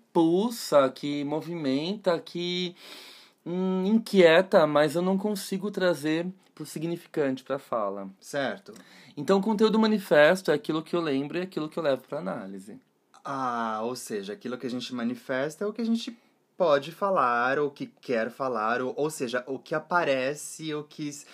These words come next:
Speaker 2: o que se torna nítido, que não tá borrado.
Speaker 1: Exato, que tá, o que passou pela rede ali, ah, da censura,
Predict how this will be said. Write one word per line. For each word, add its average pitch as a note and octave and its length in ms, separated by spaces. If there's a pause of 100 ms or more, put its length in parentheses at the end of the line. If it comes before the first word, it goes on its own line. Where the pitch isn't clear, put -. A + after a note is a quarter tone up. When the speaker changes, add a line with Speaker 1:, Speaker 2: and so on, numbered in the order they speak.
(140)
Speaker 2:
o C#3+ 80
que G3 100
se G3 140
torna G#3 280
nítido, F#3 600
que D3 80
não D#3+ 80
tá E3 120
borrado. A#2+ 600
Speaker 1:
Exato, C3+ 520
que D3+ 160
tá, E3+ 440
o D3 100
que - 160 (300)
passou A#3 680
pela B3 320
rede G3+ 540
ali, G3 460 (580)
ah, F3 360 (640)
da F3 180
censura, E3+ 640